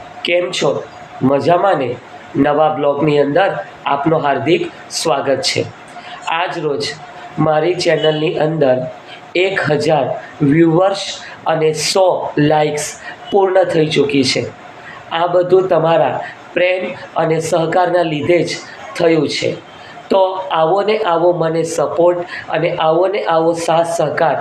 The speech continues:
મને આપતા રહેશો, તેવી હું આપ સૌ પાસે આશા રાખું છું. અને એક લાખ સબસ્ક્રાઈબર સુધી મને વહેલી તકે પહોંચાડશો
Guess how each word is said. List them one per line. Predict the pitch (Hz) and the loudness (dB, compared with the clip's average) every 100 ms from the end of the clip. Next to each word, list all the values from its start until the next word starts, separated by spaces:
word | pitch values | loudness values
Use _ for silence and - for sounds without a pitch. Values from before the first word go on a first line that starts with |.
| - - - | -6 -10 -2
મને | 160 165 165 - | 2 2 0 0
આપતા | 151 160 - 156 | -2 -2 0 2
રહેશો, | 147 143 180 180 180 - - - | 4 2 2 2 0 -8 -12 -2
તેવી | 185 175 185 | 0 2 0
હું | 160 165 165 - - - | 0 -4 -6 -10 -14 -8
આપ | 202 170 170 175 - | -6 -2 -2 -2 0
સૌ | 170 165 | 2 2
પાસે | 170 151 156 160 156 - - - | 2 0 2 2 2 -2 -10 -6
આશા | 143 - 175 | -6 0 2
રાખું | 170 165 175 | 2 2 -2
છું. | 175 180 185 180 - - - | 0 2 2 -2 -12 -12 -4
અને | 196 202 156 147 - - - - 190 | -2 0 -2 -4 -10 -14 -14 -6 0
એક | 208 220 180 | 2 2 0
લાખ | 165 170 165 - - | 0 0 -2 -8 -12
સબસ્ક્રાઈબર | - 185 - - 190 180 175 180 | -2 0 0 -2 -2 2 2 2
સુધી | - 160 170 147 147 | 2 2 4 2 0
મને | 143 160 165 | 0 2 2
વહેલી | 143 156 160 190 | 2 2 2 0
તકે | 165 156 160 160 - - - - | 2 0 2 -2 -4 -10 -10 0
પહોંચાડશો | 156 156 185 185 175 - | 2 4 4 2 0 0